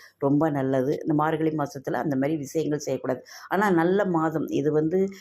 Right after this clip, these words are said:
அஹ், பீடை மாதம்ங்கிறத நான் ஏத்துக்கவே மாட்டேன். அருமையான ஒரு மாதம். ஆனா அதுல வந்து இந்த மாதிரி காரியங்கள் செய்யாம இருக்கிறது நல்லது. அதே மாதிரி வந்து, ஹம், அஹ், நிச்சய-, அஹ், நிச்சயதார்த்தம், காது குத்துறது, அஹ், ஒரு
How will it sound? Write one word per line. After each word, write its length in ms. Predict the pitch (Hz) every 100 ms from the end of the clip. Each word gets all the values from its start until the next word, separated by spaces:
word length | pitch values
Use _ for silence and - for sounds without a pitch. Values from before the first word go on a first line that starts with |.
| - -
அஹ், 200 | 156 151
பீடை 260 | 190 196 196
மாதம்ங்கிறத 760 | 180 165 160 165 175 160 151 190
நான் 220 | 175 143 143
ஏத்துக்கவே 500 | 151 160 165 160 170
மாட்டேன். 260 | 147 135 190
அருமையான 520 | 151 156 160 160 170
ஒரு 180 | 151 131
மாதம். 340 | 131 131 165
ஆனா 240 | - 170 220
அதுல 280 | 196 175 175
வந்து 260 | 170 190 359 - - -
இந்த 220 | 202 208
மாதிரி 240 | 196 202
காரியங்கள் 480 | 202 175 170 160 185
செய்யாம 340 | 175 156 151 156
இருக்கிறது 380 | 139 135 160
நல்லது. 320 | 170 127 123 127 - - -
அதே 240 | - 190 220
மாதிரி 220 | 214 202
வந்து, 280 | 180 165 277 - - -
ஹம், 340 | 165 175 170 165 160 160 156 156 151
அஹ், 260 | 120 160 117
நிச்சய-, 460 | 190 196 214 196 -
அஹ், 180 | 160 175
நிச்சயதார்த்தம், 800 | 190 190 185 180 170 175 170 170
காது 340 | 170 175 175
குத்துறது, 560 | 180 170 170 151 143 160 165 165 - - -
அஹ், 380 | 165 165 165 160
ஒரு 160 | 175